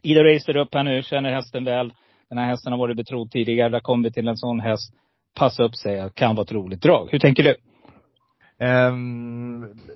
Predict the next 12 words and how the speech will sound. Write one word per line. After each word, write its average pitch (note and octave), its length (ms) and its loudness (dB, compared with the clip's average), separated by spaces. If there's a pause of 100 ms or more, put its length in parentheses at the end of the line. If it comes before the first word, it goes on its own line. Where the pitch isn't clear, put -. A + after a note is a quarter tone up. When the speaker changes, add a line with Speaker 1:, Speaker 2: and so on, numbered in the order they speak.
Speaker 2:
roligt C#3+ 380 -2
lopp C#3 340 -2
att D3 80 0
inleda B2+ 420 4
finalerna B2 480 0
med. C#3+ 180 -2 (760)
Ehm, G2 1080 2 (440)
det G#2+ 380 4
är, G2 600 6
eh, F#2 80 2 (140)
lite B2 340 0
skiktat, - 680 2